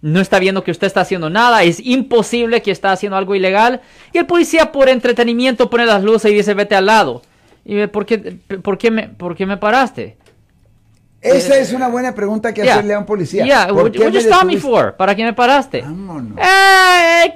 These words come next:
Speaker 1: pura curiosidad. No, no, no. Cualquier cosa ilegal que ellos descubren,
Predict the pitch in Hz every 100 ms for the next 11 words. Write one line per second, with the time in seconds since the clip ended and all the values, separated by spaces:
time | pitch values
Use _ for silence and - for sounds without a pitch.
0 | - 523 523 508 453 381 339 320 277 226
1 | 226 220 208 214 220 120 - - 185 214
2 | 107 - _ _ - 185 175 233 302 330
3 | 262 262 254 190 180 180 180 214 214 185
4 | 202 190 - 190 214 269 311